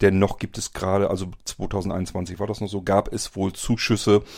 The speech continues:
die hätte ich mir dann eben noch schnell einstecken können, wenn man von He-, vom alten Heizöl auf neues, modernes Gas wechselt. So, ihr kennt mich so ein bisschen, wenn ihr den Irgendwasser länger verfolgt.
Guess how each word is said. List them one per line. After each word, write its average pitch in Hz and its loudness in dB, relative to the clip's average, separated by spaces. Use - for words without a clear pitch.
die 92 -4
hätte 101 -6
ich 92 -8
mir 98 2
dann 95 2
eben 90 0
noch 95 -4
schnell 92 -4
einstecken - -4
können, 98 2
wenn 92 2
man 90 2
von 90 -2
He-, 101 -4
vom - 2
alten 101 4
Heizöl 101 -2
auf - -4
neues, 104 12
modernes 92 0
Gas - -8
wechselt. - -16
So, - -6
ihr 120 2
kennt 180 6
mich 127 2
so - 2
ein 113 8
bisschen, 110 2
wenn 110 6
ihr 107 4
den 107 4
Irgendwasser 107 -2
länger 101 0
verfolgt. - 0